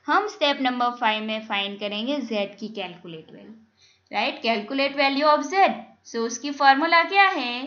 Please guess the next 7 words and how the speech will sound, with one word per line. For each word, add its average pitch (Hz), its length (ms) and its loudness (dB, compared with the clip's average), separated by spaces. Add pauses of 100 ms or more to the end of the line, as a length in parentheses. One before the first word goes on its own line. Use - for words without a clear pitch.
(480)
कि 226 140 -8
difference 339 720 -2 (2000)
divided 277 720 2
by 196 160 0 (200)
standard 214 580 -2 (160)
error 208 500 -4 (220)
of 196 260 -6